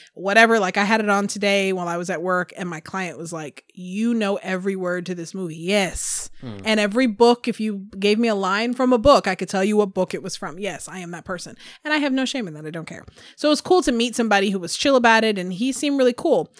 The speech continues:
Speaker 1: The issue was, is that from, like, the very beginning,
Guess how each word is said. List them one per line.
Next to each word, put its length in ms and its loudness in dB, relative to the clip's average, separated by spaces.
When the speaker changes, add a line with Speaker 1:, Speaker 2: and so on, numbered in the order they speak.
Speaker 1:
The 120 -2
issue 300 4
was, 460 -4
is 300 -6
that 360 -8
from, 180 -6
like, 180 -4
the 100 -2
very 520 0
beginning, 680 -6